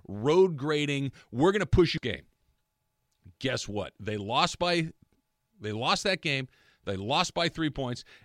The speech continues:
Exactly what he said was gonna happen, that it was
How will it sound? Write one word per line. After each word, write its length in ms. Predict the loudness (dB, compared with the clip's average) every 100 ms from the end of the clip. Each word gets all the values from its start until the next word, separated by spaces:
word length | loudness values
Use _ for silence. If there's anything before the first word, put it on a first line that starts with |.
| -6
Exactly 600 | -6 -2 4 4 4 0
what 160 | -2
he 120 | -4 -4
said 380 | -2 -2 -2 -6 _ -8
was 160 | -6
gonna 180 | -2 -2
happen, 400 | 0 0 0 -6 -8 -20 _
that 200 | -2 -2 0
it 160 | 0
was 220 | 2 0